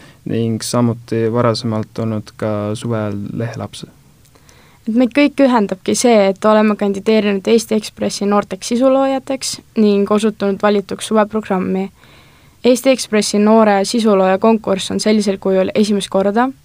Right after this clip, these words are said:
Speaker 2: ning välja kasvanud lehelaste tööst. Harriet, miks sina üldse kandideerisid siia?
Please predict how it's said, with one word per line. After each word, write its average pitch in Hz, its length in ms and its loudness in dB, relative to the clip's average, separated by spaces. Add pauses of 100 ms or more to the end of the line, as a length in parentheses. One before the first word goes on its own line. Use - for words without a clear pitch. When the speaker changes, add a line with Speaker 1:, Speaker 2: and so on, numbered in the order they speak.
(140)
Speaker 2:
ning 190 240 0
välja 208 320 2 (100)
kasvanud 190 540 -4
lehelaste 208 480 0
tööst. 190 460 -4 (580)
Harriet, 196 480 2 (300)
miks 254 260 2
sina 233 160 4
üldse 190 240 -4
kandideerisid 196 720 0
siia? 185 300 -4